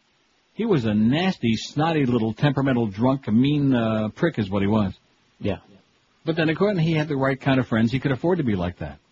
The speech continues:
Speaker 1: if you catch my drift.
Speaker 2: Mm-hmm.
Speaker 1: Five six seven oh five sixty. Get gays on that list right away, uh, rhymes with gay. Come on, Eric. Get with it.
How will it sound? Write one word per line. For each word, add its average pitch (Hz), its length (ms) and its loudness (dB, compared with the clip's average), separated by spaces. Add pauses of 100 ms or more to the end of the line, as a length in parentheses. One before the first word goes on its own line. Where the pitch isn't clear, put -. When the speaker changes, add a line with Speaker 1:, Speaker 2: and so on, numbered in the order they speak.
(200)
Speaker 1:
if 104 100 -10
you 110 60 -6
catch 107 260 -2
my 92 140 0
drift. 82 320 -6 (240)
Speaker 2:
Mm-hmm. 113 280 -4 (1000)
Speaker 1:
Five 214 280 0
six 220 260 0
seven 185 240 0
oh 190 120 2
five 190 320 -2
sixty. 151 320 -2
Get 202 240 4
gays 247 360 4
on 196 140 4
that 185 120 0
list 185 220 0
right 196 200 2
away, 185 400 2
uh, 139 220 0
rhymes 147 320 0
with 131 160 0
gay. 151 360 2 (120)
Come 180 160 0
on, 143 220 4
Eric. 127 280 2 (160)
Get 151 120 2
with 151 180 4
it. 95 140 -4